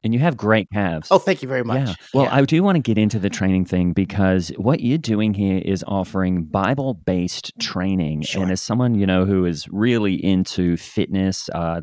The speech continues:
Speaker 1: do a lot of CrossFit, obviously.
Speaker 2: Obviously, yeah. You look fit. You look fit.
Speaker 1: Thank you. Thank you. Yeah, I'm, uh, right now I'm just kind of on a six-week lat package that I'm, I'm working on, just
Speaker 2: Oh,
Speaker 1: blowing
Speaker 2: wow.
Speaker 1: out these lats.
Speaker 2: Yeah, yeah,
Speaker 1: Uh,
Speaker 2: yeah.
Speaker 1: for,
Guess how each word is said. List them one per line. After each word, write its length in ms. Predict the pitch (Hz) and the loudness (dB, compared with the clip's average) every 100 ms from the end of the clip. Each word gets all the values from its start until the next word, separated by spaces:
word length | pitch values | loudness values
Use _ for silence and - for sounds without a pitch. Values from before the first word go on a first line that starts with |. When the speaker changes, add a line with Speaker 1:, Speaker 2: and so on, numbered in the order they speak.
| 76 | -8
Speaker 1:
do 140 | 80 | -8
a 40 | 80 | -6
lot 120 | 82 | -6
of 60 | |
CrossFit, 360 | - 85 - 82 | -4 -6 -4 -4
obviously. 520 | 82 82 92 90 - | -4 -2 -2 -2 2
Speaker 2:
Obviously, 520 | 117 110 87 82 85 | 2 2 -2 -10 -10
yeah. 240 | 82 98 - - | -8 -6 -8 -10
You 100 | 113 | -4
look 140 | 110 - | -4 -4
fit. 260 | - 101 - | -4 -4 -4
You 100 | 92 | -8
look 140 | 95 | -8
fit. 180 | - 95 | -8 -2
Speaker 1:
Thank 200 | 117 - | -2 0
you. 200 | 85 76 78 | -4 -4 -2
Thank 200 | 98 90 | -2 0
you. 120 | 80 | -2
Yeah, 300 | 85 92 87 | 0 0 0
I'm, 220 | - 95 95 | 0 2 2
uh, 360 | 92 95 95 | 2 2 0
right 220 | 90 104 101 | 2 2 2
now 200 | 107 104 | 2 2
I'm 120 | 92 | 0
just 160 | 98 | -6
kind 140 | - 95 | -4 0
of 60 | |
on 100 | 95 | 2
a 40 | 92 | 0
six-week 580 | - 104 - 98 95 - | -2 -6 -6 -4 -4 -4
lat 240 | 85 80 | -4 -4
package 600 | - 87 80 82 80 - | -4 -6 -6 -4 -4 -4
that 160 | 90 85 | -4 -4
I'm, 220 | 82 85 90 | -4 -4 -4
I'm 160 | 87 | -4
working 320 | 82 85 87 85 | -2 -4 -4 -4
on, 220 | 82 82 | -4 -6
just 160 | - 85 | -6 -4
Speaker 2:
Oh, 20 | |
Speaker 1:
blowing 220 | 90 87 | -4 -2
Speaker 2:
wow. 80 | 160 | -4
Speaker 1:
out 80 | 156 | -6
these 140 | 147 | -10
lats. 400 | 156 156 160 - | -8 -8 -10 -14
Speaker 2:
Yeah, 340 | - 78 98 85 | -16 -12 -12 -12
yeah, 140 | 98 98 | -10 -2
Speaker 1:
Uh, 160 | 90 101 | -2 -2
Speaker 2:
yeah. 120 | |
Speaker 1:
for, 100 | 110 | -6